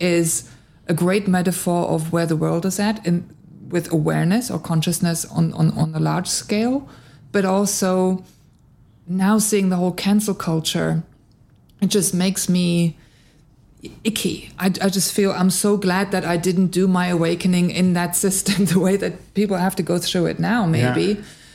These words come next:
Speaker 1: uh, where it's so difficult. You cannot say the right thing. You cannot do the right thing. You're immediately called out. You're immediately labeled.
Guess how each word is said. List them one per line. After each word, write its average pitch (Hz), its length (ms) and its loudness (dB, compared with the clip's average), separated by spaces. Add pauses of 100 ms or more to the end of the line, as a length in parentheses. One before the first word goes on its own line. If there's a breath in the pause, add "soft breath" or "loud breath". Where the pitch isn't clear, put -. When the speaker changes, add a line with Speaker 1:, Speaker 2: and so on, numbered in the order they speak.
(180 loud breath)
Speaker 1:
uh, 190 120 -2
where 202 300 0
it's 196 240 -2
so 233 360 2
difficult. 220 600 -2
You 196 100 2
cannot 208 500 2
say 240 240 0
the 226 120 0
right 202 280 0
thing. 208 240 0
You 185 100 0
cannot 185 360 0
do 220 160 2
the 220 120 2
right 190 280 0
thing. 185 360 0
You're 175 160 2
immediately 202 600 2
called 175 340 -2
out. 165 280 -2
You're 170 100 2
immediately 196 540 2
labeled. 165 580 0